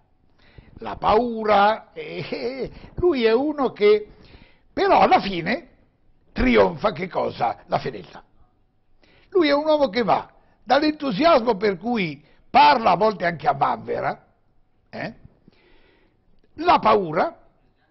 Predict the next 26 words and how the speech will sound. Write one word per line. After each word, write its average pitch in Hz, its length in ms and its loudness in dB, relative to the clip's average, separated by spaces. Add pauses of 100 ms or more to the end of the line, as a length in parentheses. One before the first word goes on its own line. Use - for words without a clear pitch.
(220)
mai 226 400 2
l'interesse 147 600 -6
personale, 190 580 -16 (760)
eccetto 143 440 -4
il 139 80 -6
fatto - 340 -6
che 120 140 -10
la 110 100 -6
paura 135 360 -6
è 127 40 0
un 117 160 -8
interesse 107 480 -10
personale, 117 560 -6
perché 110 200 -10
insomma 110 200 -12
ognuno 131 220 -12
di 123 100 -12
noi 151 220 -6
vuol 120 180 -8
vivere, 131 320 -8
non 117 100 -12
vuol 131 160 -8
morire. 190 420 -6 (1000)
Però 359 500 0 (920)
è 302 80 2
generoso. 262 680 -4